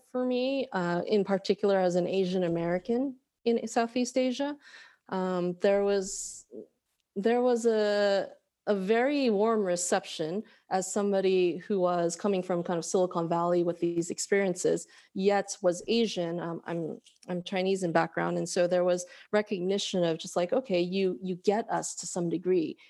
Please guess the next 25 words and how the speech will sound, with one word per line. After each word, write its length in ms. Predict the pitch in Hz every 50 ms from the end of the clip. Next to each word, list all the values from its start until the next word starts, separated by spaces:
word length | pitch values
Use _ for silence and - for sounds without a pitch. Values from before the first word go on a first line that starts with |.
| _ -
You're 100 | 180 175
not 240 | 180 190 202 - -
coming 320 | - 208 202 185 180 180
in 280 | 180 180 180 180 180 -
as 300 | 170 165 170 170 - -
somebody 300 | 190 180 175 175 175 175
who 100 | 185 180
doesn't 300 | - 170 180 196 175 170
have, 340 | 165 170 175 175 175 180 - - - - _ _ _ -
uh, 380 | 175 165 165 165 160 156 - 180
some 180 | - 208 185
sort 220 | 180 - 196 170 175
of 80 | 175 -
Asian 340 | - 175 160 165 170 170
culture." 400 | 165 - - - - - - -
So 140 | - - 208 185
that, 300 | 190 208 240 247 240 - - - - - -
that, 460 | 202 214 262 277 - - 214 220 226 -
I 80 | 208 196
think, 180 | - 233 214
helped 500 | 208 - - - 208 233 247 - - -
me 240 | 349 339 339 359 320
in 120 | 302 302 277
business 420 | 302 302 294 311 311 320 311 -
there. 220 | 320 311 330 381